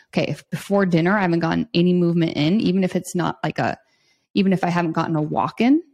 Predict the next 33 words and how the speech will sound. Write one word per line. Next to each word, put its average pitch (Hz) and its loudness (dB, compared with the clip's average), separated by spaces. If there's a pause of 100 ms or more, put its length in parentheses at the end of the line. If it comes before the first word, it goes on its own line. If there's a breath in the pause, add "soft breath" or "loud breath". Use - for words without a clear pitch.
(320)
I 185 2
will 180 2
do 165 0
something. 156 -8 (140)
I 160 -2
will, 165 0
while 151 -4
food 240 2
is 233 4
cooking, 202 2
even 175 0
if 165 -6
I 156 -4
have 226 -2
my 226 2
toddler, 185 -2 (540)
I 180 0
will 190 -2
go 170 2
into 170 -2
the 170 -4
garage 160 0
or 170 -2
even 170 -2
our 156 -6
living 151 -6
room 269 -8 (640 soft breath)
and 180 0
do 180 2
something 175 0
with 165 0
some 156 -8
dumbbells, 202 0